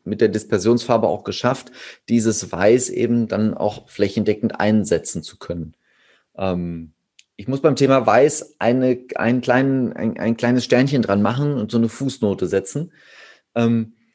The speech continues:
ich verteufle Weiß nicht im Bereich Design, äh,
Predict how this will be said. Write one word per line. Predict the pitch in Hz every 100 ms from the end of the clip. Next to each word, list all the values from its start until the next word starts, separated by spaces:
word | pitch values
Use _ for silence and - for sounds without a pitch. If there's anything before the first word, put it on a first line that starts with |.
| _ -
ich | -
verteufle | 143 - - 160 160 151 120
Weiß | 117 127 151 - 110
nicht | 117 160 - - - _ _
im | 131 135
Bereich | 131 117 127 127 -
Design, | - 101 110 107 92 104 104 127 147 160 156 _ _ _ _ _
äh, | 123 120 117 117 117 113 110